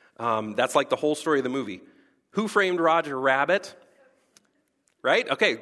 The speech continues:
I'm, I'm glad you guys are tracking. The Bourne Identity, you know, when Marie meets Jason Bourne, she has a choice. She can choose to help him, and if she doesn't, then he's probably gonna die as a result. Or she can choose not, I'm sorry,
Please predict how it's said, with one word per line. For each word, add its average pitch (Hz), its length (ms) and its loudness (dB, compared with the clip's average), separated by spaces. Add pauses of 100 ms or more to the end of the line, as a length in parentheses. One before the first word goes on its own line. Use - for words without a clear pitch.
I'm, 117 260 -6
I'm 123 80 -4
glad 123 240 0
you 113 60 -10
guys 104 120 -6
are 104 60 -10
tracking. 98 380 -6 (320)
The 143 100 0
Bourne 190 340 2
Identity, 175 680 0 (260)
you 143 100 -2
know, 147 120 4
when 147 180 2
Marie 151 420 2
meets 147 380 -2
Jason 135 420 -2
Bourne, 135 300 0
she 143 100 -8
has 123 140 -4
a 123 40 -6
choice. 156 320 -4
She - 140 -8
can 120 160 -8
choose 185 300 -8
to 175 80 -6
help 175 260 -2
him, 170 220 -2 (480)
and 131 300 -4 (380)
if 135 140 -6
she 131 140 -8
doesn't, 165 420 2
then 139 140 -2
he's 160 160 -8
probably 156 220 0
gonna 135 140 -4
die 127 220 2
as 123 120 0
a 113 40 -4
result. 104 460 -4
Or 190 260 4
she 165 140 -4
can 151 120 -4
choose 151 480 -4 (480)
not, 120 380 -2
I'm 117 140 0
sorry, 95 240 0